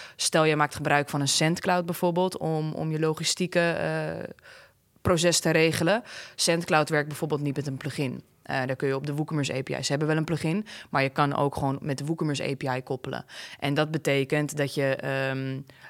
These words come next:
dat letterlijk op het moment dat er een bestelling binnenkomt, de bestelling doorgestuurd wordt naar SendCloud. En dat heeft verder niet heel veel extra load of, of traagheid veroorzaakt,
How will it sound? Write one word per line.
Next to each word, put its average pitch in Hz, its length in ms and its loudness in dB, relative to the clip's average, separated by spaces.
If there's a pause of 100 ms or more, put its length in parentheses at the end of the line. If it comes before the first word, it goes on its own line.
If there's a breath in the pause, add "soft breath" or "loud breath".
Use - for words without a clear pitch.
(160 loud breath)
dat 135 180 -2
letterlijk 147 420 0
op 175 100 2
het 160 100 0
moment 143 200 2
dat 139 80 -4
er 143 60 -2
een 143 60 0
bestelling 135 380 0
binnenkomt, 156 600 -2
de 156 80 -2
bestelling 139 440 -2
doorgestuurd 143 500 -2
wordt 147 160 -4
naar 139 100 -2
SendCloud. - 680 -2 (380 loud breath)
En 143 100 -4
dat 139 100 2
heeft 143 220 -4
verder 156 240 4
niet 165 160 2
heel 156 240 2
veel 151 200 0
extra 147 420 0
load 151 500 2
of, 147 300 -4
of - 180 -6
traagheid 143 640 2
veroorzaakt, 139 840 -4